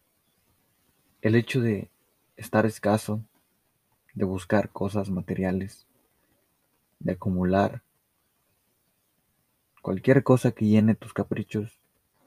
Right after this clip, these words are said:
eso demuestra que en la mayoría de nosotros tenemos vacíos con los cuales tratamos de llenarlos con cosas banales, externas, que, que sí,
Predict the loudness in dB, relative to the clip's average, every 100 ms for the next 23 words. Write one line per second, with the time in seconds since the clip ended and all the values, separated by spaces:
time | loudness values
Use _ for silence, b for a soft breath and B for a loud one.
0 | _ _ _ _ _ _ _ _ _ _
1 | _ _ _ _ _ _ -14 -4 0 2
2 | 2 0 0 0 0 -4 -4 -4 -8 -14
3 | _ _ _ _ _ _ _ _ -6 -4
4 | -2 0 2 2 2 0 -4 -6 -4 -6
5 | -4 -2 -2 -2 -4 -4 -2 -2 -6 _
6 | _ -8 -8 -6 -4 -2 -2 -6 _ -12
7 | -8 -6 -4 -2 -2 0 0 -2 -6 _
8 | _ _ _ _ _ _ _ _ _ _
9 | _ _ _ _ _ _ _ _ _ _
10 | _ _ -12 -8 -4 -4 -4 -8 -10 -20
11 | _ _ _ _ _ -8 -2 0 2 0
12 | -4 -10 -2 0 0 -2 -4 _ _ -10
13 | -8 -10 _ _ _ _ _ _ _ _
14 | _ _ _ -6 -2 -2 -2